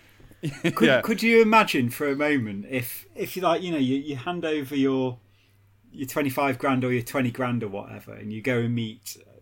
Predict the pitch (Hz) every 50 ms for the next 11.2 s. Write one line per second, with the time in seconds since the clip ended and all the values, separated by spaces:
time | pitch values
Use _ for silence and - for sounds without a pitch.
0 | _ _ 110 101 101 - _ - - 120 113 113 - - 135 127 120 110 107 -
1 | - 127 120 117 107 98 - 110 110 101 101 101 98 107 107 104 101 98 107 107
2 | 101 98 - - - 123 117 110 - - - - - - - - - - - -
3 | - - - 160 165 165 160 156 156 - - _ _ - 165 156 139 - - -
4 | 185 175 - - - 156 143 139 131 123 120 117 113 - - - 160 147 139 -
5 | - 185 170 - - 151 123 135 127 123 117 117 117 - - - - - - 143
6 | 147 147 143 143 143 139 143 139 139 135 139 143 143 143 135 - - - - 110
7 | 104 101 98 98 101 98 - - - - - - 139 139 135 135 - - 127 123
8 | 123 120 - - 123 117 120 120 120 - _ 123 117 117 117 120 127 - - -
9 | 71 69 - - - - 107 214 220 220 214 202 - - - - - - - 190
10 | 185 160 - 175 165 - - - _ - _ - 170 - 82 80 - - - -
11 | 160 160 170